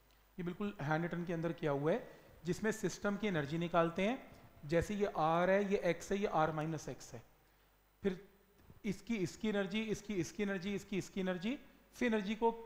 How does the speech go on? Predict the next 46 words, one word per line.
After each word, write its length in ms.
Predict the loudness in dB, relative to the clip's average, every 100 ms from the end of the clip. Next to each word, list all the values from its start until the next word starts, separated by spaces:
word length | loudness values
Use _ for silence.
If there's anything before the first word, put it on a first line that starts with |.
| -8 2
क्या 160 | 4
करना 260 | 4 0 0
है 60 | -2
इसमें? 300 | -2 -2 -2 -2
Minimum। 480 | -2 0 0 -2 -4
तो 320 | -8 -14 -10
उसको 140 | -2 -2
differentiate 640 | 0 0 0 0 2 2
करते 240 | 2 0 0
थे 140 | -2
equal 220 | 0 -2
to 140 | 0 -2
zero। 200 | -2 -4 -8 -20 _ _ _ _ _ _ -4
तो 60 |
ये 100 | -2 -2
hand 240 | -2 0 0
written 320 | 0 -2 -4 -6
booklet 280 | -4 -2 -2
के 80 | -2
अंदर 180 | -4 -4
check 220 | -4 -2
करना, 320 | -2 0 -4 -6 -18 -20 -6
उस 120 | -4 -2
booklet 340 | 0 0 0
के 80 | -2
अंदर 320 | 2 4 2 -2 -2
एनर्जी 280 | -2 0
निकाल 280 | 0 2 2
के 120 | 2
differentiate 500 | -2 -2 -4 -2 -2
करके 200 | -2 -2
मैंने 140 | -2 -4
solve 240 | -2 -4 -2
किया 140 | -2
हुआ 180 | 0 -2
है। 80 | -6
तो 100 | -6
answer 420 | -8 -4 -2 -2 -6 -20 -14 -4
तो 60 |
वहीं 160 | 0 0
से 120 | 0
check 200 | -2 -4
करना 220 | -4 -4 -2
है 80 |
एक 100 | -2
बार। 140 | 0